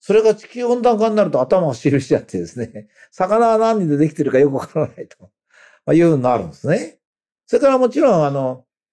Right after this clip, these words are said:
海流の力ってのは利用するとすごくいいんですね。沖縄の東の、これ、つまり日本のロサンゼルス化ですけどね。日本のロサンゼルス化。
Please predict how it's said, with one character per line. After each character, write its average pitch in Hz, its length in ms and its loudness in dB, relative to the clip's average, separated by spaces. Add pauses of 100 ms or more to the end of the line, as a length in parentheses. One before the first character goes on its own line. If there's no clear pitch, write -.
(140)
海 269 280 2
流 285 180 2
の 277 160 2
力 247 300 0
っ 214 40 -4
て - 160 -10
の 135 80 0
は 117 200 -2 (180)
利 120 100 -2
用 143 120 6
す 135 100 -2
る 117 80 -4
と 107 100 -6
す 127 100 -10
ご 127 120 -2
く 107 80 -10
い - 20 -6
い 87 40 -8
ん 82 40 -12
で 78 60 -18
す - 120 -10
ね。 214 220 0
沖 156 260 -2
縄 214 280 2
の 196 140 0
東 175 440 -2
の、 165 120 -4
こ 185 80 -2
れ、 180 140 -6 (500)
つ 208 60 -10
ま 196 80 0
り 147 100 0
日 175 100 2
本 220 200 2
の 214 100 0
ロ 180 140 2
サ 214 240 0
ン 196 80 -2
ゼ 202 140 0
ル 196 100 -2
ス - 80 -12
化 175 160 -2
で 170 140 0
す - 80 -14
け - 100 -2
ど 82 140 -10
ね。 151 200 -6 (120)
日 135 100 -2
本 180 240 -2
の 175 100 0
ロ 160 140 2
サ 175 240 0
ン 170 80 -4
ゼ 165 140 0
ル 165 100 0
ス - 140 -12
化。 - 340 -8